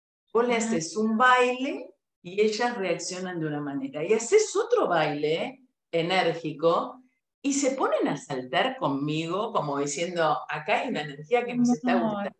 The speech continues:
Speaker 1: Y yo digo, "¿Cómo transmite el cuerpo? ¿Cómo transmite el sentimiento?". Así que para mí es de un placer enorme tenerte en este programa,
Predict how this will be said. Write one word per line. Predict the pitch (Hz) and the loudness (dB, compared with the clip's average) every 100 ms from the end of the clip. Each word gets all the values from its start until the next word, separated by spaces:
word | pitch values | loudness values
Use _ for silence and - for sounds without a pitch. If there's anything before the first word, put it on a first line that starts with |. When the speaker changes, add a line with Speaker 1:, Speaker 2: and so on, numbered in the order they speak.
| _ _ _ _ - _ | _ _ _ _ -20 _
Speaker 1:
Y | 220 | -2
yo | 247 | 0
digo, | 247 233 214 | 2 2 0
"¿Cómo | - 311 349 349 | -2 0 0 -2
transmite | 208 165 160 170 185 202 214 233 247 - _ | -4 -6 -6 -10 -8 0 0 0 -4 -12 _
el | 143 127 123 | -10 -8 -2
cuerpo? | 160 160 151 151 - 151 - | 2 4 4 2 -6 -8 -8
¿Cómo | 143 156 | -10 -10
transmite | 156 139 135 143 143 160 | -8 -12 -12 -14 -6 -6
el | |
sentimiento?". | 156 139 143 127 139 147 156 | -4 -12 -14 -10 -8 -8 -8
Así | - | -10
que | - 247 | -10 -6
para | 202 160 165 | -4 -2 -4
mí | 180 214 - _ _ _ - | -6 -10 -14 _ _ _ -6
es | 415 403 | -6 -4
de | |
un | 311 147 | -6 -4
placer | 139 - - 185 | -6 -6 -8 -8
enorme | 175 147 156 170 185 | -6 -2 -2 -4 -8
tenerte | 170 143 139 143 151 165 160 | -8 -8 -6 -8 -8 -8 -8
en | 143 | -8
este | 143 165 | -10 -10
programa, | 160 135 127 135 143 147 160 | -10 -8 -6 -4 -4 -4 -6